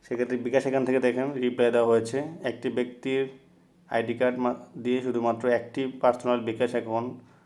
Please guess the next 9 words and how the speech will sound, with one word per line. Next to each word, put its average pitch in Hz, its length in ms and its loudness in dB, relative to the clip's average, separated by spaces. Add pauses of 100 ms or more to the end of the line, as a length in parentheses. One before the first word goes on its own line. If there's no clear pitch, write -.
(260)
করতে 110 280 0
পারবেন, 110 460 0 (1300)
একাধিক 113 440 -2
করার 123 420 2
অপশন 120 340 -2
এই 110 80 -2
মুহূর্তে 104 460 -4 (580)
এখানে 110 280 0
নেই। 95 320 -4